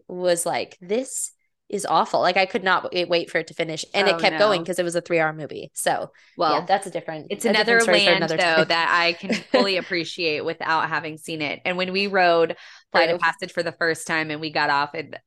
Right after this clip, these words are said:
Speaker 2: and, you know, we like to say Disney magic. When we're at the parks, if there's something that we don't understand how it works, and now we kinda use it in
Speaker 1: <laughs>
Speaker 2: life too, we just say, "It's Disney magic."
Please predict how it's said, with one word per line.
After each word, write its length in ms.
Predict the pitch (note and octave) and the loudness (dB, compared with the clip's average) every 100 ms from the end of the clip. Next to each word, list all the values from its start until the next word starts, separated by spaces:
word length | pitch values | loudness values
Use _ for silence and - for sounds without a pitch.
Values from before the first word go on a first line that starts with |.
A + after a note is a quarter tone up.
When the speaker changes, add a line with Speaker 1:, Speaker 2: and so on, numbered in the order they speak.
| _ F#3+ | _ -4
Speaker 2:
and, 240 | G3 - | -4 -2
you 80 | G#3+ | 0
know, 120 | G#3+ | 2
we 120 | G#3+ | 2
like 180 | G#3+ A3+ | 2 0
to 60 | B3 | 0
say 120 | B3+ | 0
Disney 320 | G3 F#3+ F#3+ | 0 -2 -2
magic. 360 | E3+ C3 E3+ E3+ | -2 -2 -4 -8
When 80 | F#3 | -2
we're 80 | F#3 | 0
at 120 | G3 | 0
the 60 | A3+ | 0
parks, 280 | G3+ G3+ | 0 0
if 60 | F#3 | -4
there's 180 | E3 E3 | -4 -4
something 220 | F#3 G3+ | -8 -8
that 100 | F#3+ | -6
we 80 | F3+ | -4
don't 240 | E3 D#3 C3+ | 0 0 0
understand 500 | F3+ E3+ - E3 F3 | -4 -4 -4 -2 -2
how 220 | F3 E3 | 0 0
it 60 | D#3+ | 2
works, 300 | D#3 F#3 - | 0 -2 -4
and 140 | F#3 | 0
now 160 | E3+ F3+ | 0 0
we 60 | |
kinda 220 | F#3+ G3+ F3+ | -4 -4 -4
use 200 | E3 A3+ | -2 -2
it 80 | D#3 | -2
in 80 | |
Speaker 1:
<laughs> 100 | D3+ | -2
Speaker 2:
life 220 | D3+ E3 - | -2 -2 -2
too, 340 | F3+ E3+ A3+ | 0 2 2
we 120 | G#3+ | 0
just 180 | G3 G3 | -2 0
say, 160 | F#3 E3+ | 0 0
"It's 200 | G#3+ - | -2 -2
Disney 280 | C#4 A#3+ B3 | -4 -2 0
magic." 560 | B3+ A#3 E3+ A2 - | 0 0 -2 -4 -6